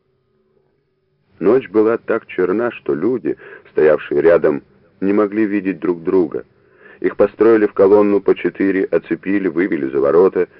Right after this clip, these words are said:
и, освещая путь и самую колонну электрическими фонариками, вспыхивавшими то спереди, то сзади, то с боков, повели по улице в гору.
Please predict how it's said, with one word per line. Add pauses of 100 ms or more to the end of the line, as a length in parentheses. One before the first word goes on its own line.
(280)
и,
освещая
путь (100)
и (420)
самую
колонну
электрическими
фонариками, (540)
вспыхивавшими
то
спереди,
то
сзади,
то
с
боков, (720)
повели
по
улице
в
гору.